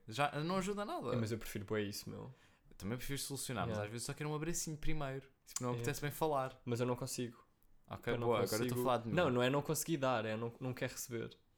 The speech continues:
Speaker 1: <laughs>
Speaker 2: Não, é tipo, quer só soluções, já. Bué de objetivo
Speaker 1: Tá
Speaker 2: nessas
Speaker 1: bem,
Speaker 2: cenas.
Speaker 1: pá.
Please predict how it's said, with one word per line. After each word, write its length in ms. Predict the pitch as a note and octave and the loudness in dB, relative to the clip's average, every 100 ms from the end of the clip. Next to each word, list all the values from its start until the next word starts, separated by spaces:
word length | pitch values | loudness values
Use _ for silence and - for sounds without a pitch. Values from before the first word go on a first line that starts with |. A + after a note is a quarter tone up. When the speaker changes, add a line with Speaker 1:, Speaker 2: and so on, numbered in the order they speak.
| _ _ _ _ - - - - - - | _ _ _ _ -18 -14 -12 -14 -14 -6
Speaker 1:
<laughs> 120 | - - - - - - - | 6 12 12 12 10 8 2
Speaker 2:
Não, 300 | - B2 D3+ | -2 2 4
é 60 | B2 | 2
tipo, 180 | - A2 | 2 -2
quer 120 | B2 | -2
só 120 | B2 | 0
soluções, 540 | B2 A#2+ - G#2+ G#2+ A2 | 0 -2 -2 -2 -2 -6
já. 180 | A#2 - - _ - - _ - - | -8 -10 -16 _ -20 -20 _ -20 -12
Bué 160 | A2+ B2+ | -4 -2
de 80 | A#2 | 0
objetivo 440 | A2 A#2 G#2+ A2 | 0 -2 -2 -2
Speaker 1:
Tá 60 | D#3 | -2
Speaker 2:
nessas 300 | - C#3 - | -2 -4 -4
Speaker 1:
bem, 100 | A2 | -6
Speaker 2:
cenas. 200 | A2 - | -6 -6
Speaker 1:
pá. 220 | C3 B2+ | -6 -6